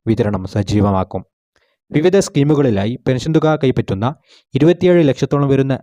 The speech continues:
ബാങ്ക് അക്കൗണ്ടുകളിൽ തുക സ്വീകരിക്കുന്ന ഗുണഭോക്താക്കളിൽ ഇരുന്നൂറ് രൂപ മുതൽ അഞ്ഞൂറ് രൂപ വരെയുള്ള കേന്ദ്ര വിഹിതം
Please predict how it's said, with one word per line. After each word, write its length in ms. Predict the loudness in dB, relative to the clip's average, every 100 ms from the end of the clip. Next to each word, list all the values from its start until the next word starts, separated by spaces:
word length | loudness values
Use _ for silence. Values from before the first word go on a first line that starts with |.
| -4
ബാങ്ക് 380 | -2 0 0
അക്കൗണ്ടുകളിൽ 640 | -2 -4 -2 -2 -2 -2 -6 -10 _ _ -2
തുക 140 | 0
സ്വീകരിക്കുന്ന 640 | 0 0 0 0 0 -2 -4 -4
ഗുണഭോക്താക്കളിൽ 800 | -2 0 -2 -4 -8 -6 -6 -8 _ _ _ -4
ഇരുന്നൂറ് 400 | 0 2 2 4 2
രൂപ 160 | 2 0
മുതൽ 200 | -2 -6 -8 _ _ -4
അഞ്ഞൂറ് 420 | 0 4 4 4 4
രൂപ 120 | 2
വരെയുള്ള 480 | 2 2 2 2 0 -2 -2
കേന്ദ്ര 260 | -2 0
വിഹിതം 360 | 0 2 0 -2